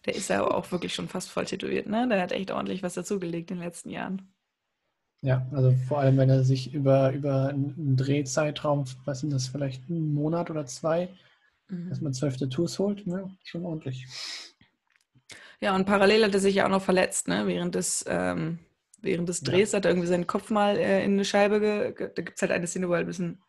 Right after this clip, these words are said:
Speaker 1: ausrastet, glaub ich, ne?
Speaker 2: Er hatte, glaub ich,
Speaker 1: Und
Speaker 2: auch Probleme mit, mit Alkohol, ähm, in der
Speaker 1: Zu der
Speaker 2: Zeit.
Speaker 1: Zeit,
Speaker 2: Also,
Speaker 1: ja.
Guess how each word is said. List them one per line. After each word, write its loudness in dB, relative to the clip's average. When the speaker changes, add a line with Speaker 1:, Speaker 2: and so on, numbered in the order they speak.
Speaker 1:
ausrastet, -4
glaub 0
ich, -4
ne? 0
Speaker 2:
Er 0
hatte, 6
glaub 6
ich, 4
Speaker 1:
Und 4
Speaker 2:
auch 0
Probleme 4
mit, 0
mit -2
Alkohol, 2
ähm, -4
in -6
der -4
Speaker 1:
Zu -4
der 0
Speaker 2:
Zeit. -4
Speaker 1:
Zeit, -6
Speaker 2:
Also, -6
Speaker 1:
ja. -4